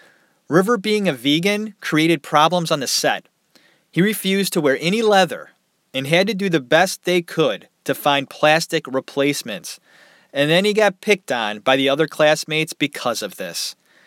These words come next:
He didn't know how to cope with this. He would burst into tears and found himself alone on the set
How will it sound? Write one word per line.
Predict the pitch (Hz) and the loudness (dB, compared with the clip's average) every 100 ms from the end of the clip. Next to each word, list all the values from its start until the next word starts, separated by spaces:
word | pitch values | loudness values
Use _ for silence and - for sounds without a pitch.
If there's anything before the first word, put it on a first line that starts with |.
| _ | _
He | - 143 | -10 -6
didn't | - 196 202 | 0 0 0
know | 180 165 165 | 0 0 0
how | 151 | -2
to | 143 | -4
cope | - - 151 - | -4 -2 -2 -2
with | 98 95 | -16 -14
this. | 80 67 - - - _ _ _ _ _ _ _ | -12 -8 -8 -8 -14 _ _ _ _ _ _ _
He | - | -2
would | 147 - | -2 2
burst | 165 170 - | 2 2 -2
into | 160 156 | -4 -4
tears | - - 120 98 90 - | -4 -6 -4 -4 -8 -8
and | 139 | -8
found | - 151 160 | 0 0 2
himself | 175 165 165 151 143 | -2 0 0 0 -2
alone | 123 139 156 | 0 0 0
on | 165 | -2
the | 165 | -2
set | - 123 113 | -2 -2 -2